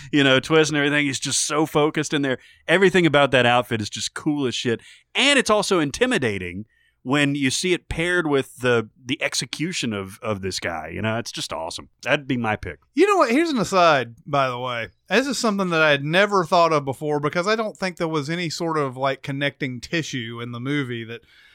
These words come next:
Speaker 2: but apparently there's a theory that it, the part where Travolta is talking about how his car got keyed,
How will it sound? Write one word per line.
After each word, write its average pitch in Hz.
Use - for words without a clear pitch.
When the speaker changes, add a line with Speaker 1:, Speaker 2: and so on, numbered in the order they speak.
Speaker 2:
but 175
apparently 247
there's 165
a 139
theory 156
that 127
it, 180
the 156
part 214
where 165
Travolta 160
is 127
talking 156
about 139
how 143
his 123
car 156
got 185
keyed, 208